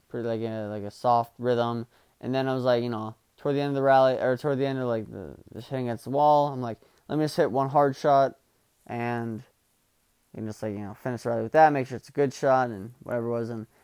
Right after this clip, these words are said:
with that final shot, I popped the string. I was like, "Dang." So, that's something. That's fun. Anyway, with that, I am eight. I'm signing off. This is a very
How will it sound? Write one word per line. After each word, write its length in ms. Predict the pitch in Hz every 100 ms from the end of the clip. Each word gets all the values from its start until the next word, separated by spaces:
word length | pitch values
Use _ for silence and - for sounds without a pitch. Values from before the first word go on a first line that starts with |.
| _ _ -
with 140 | 143
that 160 | 147 143
final 220 | 143 139
shot, 320 | - 208 165
I 240 | 123 120 131
popped 220 | - 131 117
the 60 |
string. 360 | - - 190 - _
I 60 |
was 100 | -
like, 180 | - 60 _ _ _ -
"Dang." 680 | - 302 156 131 - - - - - _ _ _ _ _ _ -
So, 160 | - 135 _ _ _ -
that's 160 | - -
something. 380 | - - - - _ _ _ _ _ _ _ -
That's 100 | -
fun. 240 | - 110 - _ _ _ _ _ _ _ -
Anyway, 360 | 165 165 117 135 _ - _ - - _ _
with 160 | - 143
that, 180 | 156 151
I 80 | 147
am 140 | 143 -
eight. 280 | 143 143 - - _ _ -
I'm 160 | 143
signing 400 | 139 - 120 117
off. 380 | 113 113 113 - _ _ _ _
This 120 | -
is 80 | 165
a 40 | 131
very 300 | 131 127